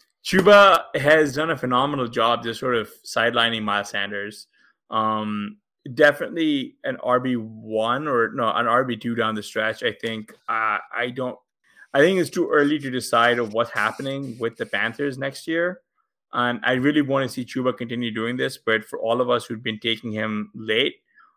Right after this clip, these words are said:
um, let's just enjoy this for what it is, man, which is just, again, a, a,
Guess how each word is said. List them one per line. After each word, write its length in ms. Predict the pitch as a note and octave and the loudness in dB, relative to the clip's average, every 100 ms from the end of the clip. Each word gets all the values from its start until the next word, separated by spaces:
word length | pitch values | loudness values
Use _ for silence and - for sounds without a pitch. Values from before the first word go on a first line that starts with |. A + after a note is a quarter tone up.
| _ | _
um, 520 | C3 A#2+ A2+ A2 G#2+ - | 0 2 0 -2 -8 -4
let's 220 | B2+ A#2+ | -2 0
just 160 | D3 D3+ | -2 -2
enjoy 340 | B2+ A2 G#2+ | -2 2 2
this 160 | A2+ G#2+ | 2 0
for 100 | A2 | -2
what 160 | G#2+ | 0
it 100 | G#2 | 0
is, 280 | G#2 G#2+ A2 | 0 -2 -4
man, 420 | A2 G2 G2+ G#2+ | -4 -2 -2 -4
which 200 | A2+ G#2 | -6 -6
is 200 | A#2+ G#2 | -6 -6
just, 380 | A#2 G#2+ - _ _ | -4 -4 -6 _ _
again, 320 | B2 A#2 A2 | -2 2 2
a, 60 | G#2+ | 0
a, 180 | G#2+ | -2